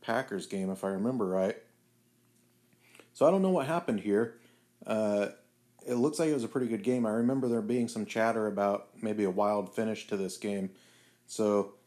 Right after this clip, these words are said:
it'd be great to get a little bit of a recap from somebody who knows what happened, uh, if there's anybody out there that wants to.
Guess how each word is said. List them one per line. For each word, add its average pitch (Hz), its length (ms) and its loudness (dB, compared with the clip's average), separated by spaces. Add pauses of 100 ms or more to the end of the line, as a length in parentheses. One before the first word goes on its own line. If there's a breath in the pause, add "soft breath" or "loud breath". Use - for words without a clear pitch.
it'd 139 120 -10
be 160 80 6
great 120 300 2
to 120 100 -2
get 107 340 0
a 113 80 -4
little 110 220 0
bit 104 120 0
of 101 80 0
a 98 60 -2
recap 107 480 -2
from 95 160 -8
somebody 101 320 -2
who 101 100 -6
knows 98 240 -2
what 95 140 -4
happened, 101 460 -2 (540 soft breath)
uh, 98 240 -4
if 92 140 -8
there's 101 160 -8
anybody 98 320 -2
out 101 180 -2
there 98 140 -2
that 92 140 -6
wants 110 440 -2
to. 95 260 -2